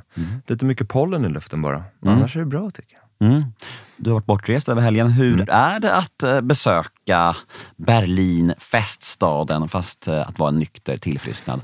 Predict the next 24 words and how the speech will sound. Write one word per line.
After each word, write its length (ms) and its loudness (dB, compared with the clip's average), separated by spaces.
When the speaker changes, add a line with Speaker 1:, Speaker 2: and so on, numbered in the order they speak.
Speaker 1:
alkoholist, 380 0
narkoman? 440 -4
Speaker 2:
Jag 140 0
har 40 2
varit 180 0
i 40 0
Berlin 380 2
några 260 2
gånger. 280 0
Jag 80 -2
har 40 -4
varit 160 -4
där 80 0
både 240 -2
aktiv 640 -4
och 200 -2
nu, 580 -2
eh, 120 -8
alltså 200 -8
i 160 0
tillfrisknande, 640 -4
nykter 320 -4
då, 160 -2
då. 120 -6